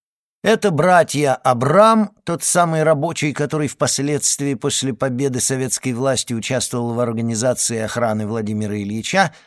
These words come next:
и Григорий, беленькие, а также циклопического сложения Николай Сапожков, Кузнецов, которому суждено было погибнуть в империалистическую.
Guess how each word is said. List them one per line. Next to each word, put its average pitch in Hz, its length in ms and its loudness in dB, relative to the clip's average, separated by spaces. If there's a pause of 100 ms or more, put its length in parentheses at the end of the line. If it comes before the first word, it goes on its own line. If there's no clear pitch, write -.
(340)
и 214 240 0
Григорий, 143 840 -2 (300)
беленькие, 139 1000 0 (280)
а 139 100 2
также 220 520 4
циклопического 175 920 -2
сложения 175 720 2
Николай 170 340 0
Сапожков, - 840 -2 (160)
Кузнецов, 107 880 -4 (240)
которому 208 400 0
суждено 170 500 -2
было 175 220 -2
погибнуть 156 560 -4
в 143 80 -2
империалистическую. - 1300 -6